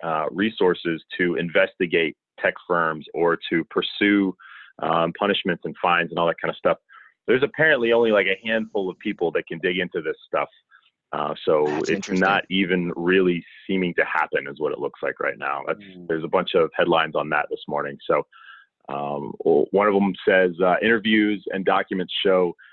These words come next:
Speaker 1: Europe's G D P R rules have been stymied by a lack of enforcement or funding, limited staff resources,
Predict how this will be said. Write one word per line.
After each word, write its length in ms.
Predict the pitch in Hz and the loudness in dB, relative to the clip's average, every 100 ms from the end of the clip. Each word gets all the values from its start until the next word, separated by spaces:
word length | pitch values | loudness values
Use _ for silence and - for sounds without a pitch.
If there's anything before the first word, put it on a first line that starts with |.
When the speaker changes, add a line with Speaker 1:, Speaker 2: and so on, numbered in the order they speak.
| _ | _
Speaker 1:
Europe's 340 | - 95 104 87 | -4 2 2 0
G 180 | 80 101 | -8 -4
D 100 | 107 | -4
P 160 | - 104 | 0 2
R 160 | 101 | 2
rules 340 | 92 92 90 90 | 2 0 -2 -6
have 100 | 87 | -6
been 140 | 85 85 - | -6 -8 -4
stymied 400 | 95 95 98 90 | 0 0 0 0
by 120 | 87 | 0
a 80 | 85 | 2
lack 240 | 90 92 | 2 0
of 100 | - | -6
enforcement 640 | 82 - 110 110 - 101 - _ _ _ _ | -12 0 2 2 -2 -8 -8 _ _ _ _
or 160 | - 123 - | 2 2 0
funding, 400 | 95 92 90 87 | -4 -2 -4 -4
limited 300 | - 117 113 - | -2 0 0 0
staff 280 | 101 92 - | 0 0 -2
resources, 640 | 85 - 85 - 82 80 | -8 -6 -6 -6 -8 -10